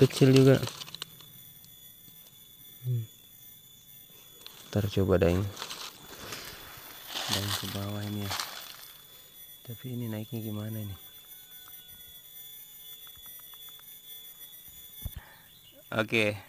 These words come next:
sahabat daeng. Itu tadi kita dapat berapa biji tuh. Saya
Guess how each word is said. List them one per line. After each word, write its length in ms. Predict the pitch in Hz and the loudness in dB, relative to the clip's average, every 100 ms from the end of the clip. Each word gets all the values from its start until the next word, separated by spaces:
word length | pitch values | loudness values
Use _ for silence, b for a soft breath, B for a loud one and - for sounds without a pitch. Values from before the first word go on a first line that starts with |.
| - | -10
sahabat 320 | 110 104 110 | -4 -2 2
daeng. 320 | 104 107 117 107 B B - - | 4 4 2 -4 B B -14 -8
Itu 160 | 110 110 | -6 -2
tadi 160 | 107 107 | -2 -2
kita 240 | 110 110 | -4 -4
dapat 160 | 104 110 | -4 -6
berapa 320 | 104 104 104 | -6 -6 -4
biji 320 | 101 104 104 | -4 -4 -6
tuh. 160 | 120 113 B B B B B B B - - - | -6 -8 B B B B B B B -20 -20 -20
Saya 800 | - 104 104 104 107 107 104 104 | 0 4 6 8 8 8 8 8